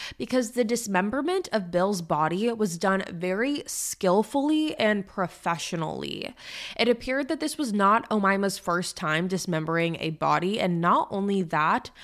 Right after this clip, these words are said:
when the medical examiner concluded his examination, he said that there was at least eighty to a hundred pounds of Bill Nelson that was still missing.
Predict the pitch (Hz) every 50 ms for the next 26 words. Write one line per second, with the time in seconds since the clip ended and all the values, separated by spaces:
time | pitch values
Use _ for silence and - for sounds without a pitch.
0 | - - - - - 233 240 233 233 214 214 247 285 - 349 339 320 233 - 214
1 | 196 202 214 220 226 233 233 233 226 214 208 202 - - - - - 196 196 196
2 | 208 226 233 233 - - - - 208 185 175 190 175 165 175 170 180 180 185 165
3 | 160 147 147 156 - - 202 214 233 254 262 269 262 - - - - - - -
4 | - 240 233 240 - 233 226 220 226 226 226 226 208 208 202 214 208 - 214 190
5 | - - 208 214 220 208 - - - - _ - 190 208 233 240 247 285 294 311
6 | 320 311 302 - - - - 233 202 - 214 208 - - - - 202 214 226 214
7 | 247 254 262 269 254 - - - - - - 185 180 185 185 190 208 214 - -
8 | 190 185 170 165 185 180 190 196 196 196 185 175 175 165 170 170 - - 214 220
9 | 226 226 226 220 - 202 202 - 185 185 180 175 - - - - - 208 202 202
10 | 196 196 202 202 - - - - _ _ - 175 175 180 180 175 - - - 165
11 | - - - - - -